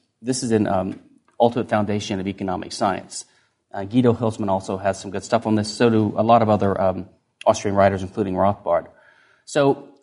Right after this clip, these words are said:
<clears throat> I'll elaborate on this further, um, further on in the lecture, but knowledge enriches and expands the universe of ends and means. This is why it's useful in, in, um, in action.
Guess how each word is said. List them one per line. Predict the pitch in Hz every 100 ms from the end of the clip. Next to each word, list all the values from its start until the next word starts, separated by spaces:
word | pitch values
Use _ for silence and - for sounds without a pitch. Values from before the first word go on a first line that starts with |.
| _ _ _
<clears throat> | _ _ _ _
I'll | - - - 247 - 135
elaborate | 139 175 160 139
on | 127
this | 127 -
further, | 135 131 113 110
um, | 107 98 -
further | 135 127
on | 117
in | 107
the | 104
lecture, | 113 123 117
but | 104 107 - - _ _ _ _ _ _ _ _ _ -
knowledge | 131 143 190 202 160 127 - _ -
enriches | 131 113 139 165 180 160
and | 127 117
expands | - - 143 143 113 113
the | 110 -
universe | 113 127 170 113 104 101 - - _
of | - 113 -
ends | 135 139 139 135
and | - 117 107
means. | 120 117 85 80
This | - 160
is | 185
why | 135 131 156
it's | 120 117
useful | 127 123 - 107 98 - _ _ _ _
in, | 113 107 101 - - _ _ _ _
in, | 113 107
um, | 98 95 92 -
in | 104
action. | 135 170 - 76